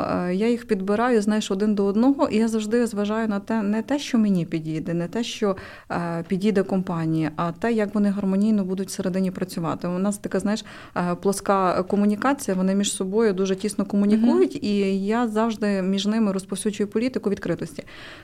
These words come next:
Speaker 1: Тобто відверто, якщо є факап, якщо спіткнулися, якщо щось десь там починає у нас збоїти,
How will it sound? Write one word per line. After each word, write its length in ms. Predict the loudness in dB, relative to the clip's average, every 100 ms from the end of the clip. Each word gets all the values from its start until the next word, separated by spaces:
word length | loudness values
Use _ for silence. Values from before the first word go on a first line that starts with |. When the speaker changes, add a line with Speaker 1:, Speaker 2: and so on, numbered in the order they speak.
| -8
Speaker 1:
Тобто 220 | -2 2
відверто, 520 | 6 6 6 2 0
якщо 340 | 0 -2 -2
є 120 | -2 -2
факап, 420 | -2 2 2 2
якщо 200 | 0 -4
спіткнулися, 760 | -4 -4 0 2 2 0 -2 0 0
якщо 540 | 2 0 -2 0 0
щось 300 | 0 2 2
десь 220 | 4 2
там 180 | 2 0
починає 420 | 0 0 0 2
у 40 | 2
нас 160 | 2
збоїти, 640 | 0 0 2 2 0 0